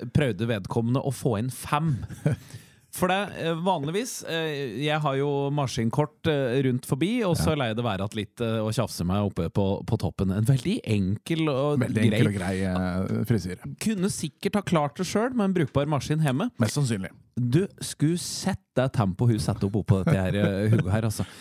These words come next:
Speaker 1: Det var altså, det var som om det var Formel en-løp, og hodet mitt var bana til den her, eh, barbermaskinen hennes. Jeg var livende redd. I tillegg så hadde hun litt sånn stressa fjes,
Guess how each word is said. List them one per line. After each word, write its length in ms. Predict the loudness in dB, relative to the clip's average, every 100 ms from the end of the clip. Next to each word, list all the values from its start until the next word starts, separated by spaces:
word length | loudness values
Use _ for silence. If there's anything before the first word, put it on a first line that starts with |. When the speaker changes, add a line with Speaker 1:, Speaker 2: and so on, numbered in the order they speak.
| -6 0
Speaker 1:
Det 140 | 2
var 200 | 2 0
altså, 420 | -2 -2 -2 -2 0
det 100 | 0
var 140 | 0
som 180 | -2 -2
om 80 | 0
det 60 | 2
var 140 | 0
Formel 420 | 0 0 0 0
en-løp, 540 | 2 2 6 6 6 4
og 160 | 2
hodet 360 | 4 2 2 0
mitt 220 | 0 0
var 140 | 0 2
bana 480 | 2 2 0 0 0
til 140 | 0
den 160 | 2 2
her, 160 | 2
eh, 180 | 0 0
barbermaskinen 680 | 0 0 0 0 0 0 0
hennes. 180 | 0 -6 -14 -6 0
Jeg 120 | 2
var 120 | 2
livende 760 | 0 -2 2 2 2 2 2 0 0
redd. 240 | -2 -4 -14 -16 -6
I 80 | -4
tillegg 340 | 0 0 -2 -4
så 100 | -2
hadde 260 | 0 0 2
hun 180 | 2
litt 140 | 2 0
sånn 280 | 0 0 -2 _ _ -8
stressa 460 | -2 0 0 -2 0
fjes, 480 | 0 0 -4 -8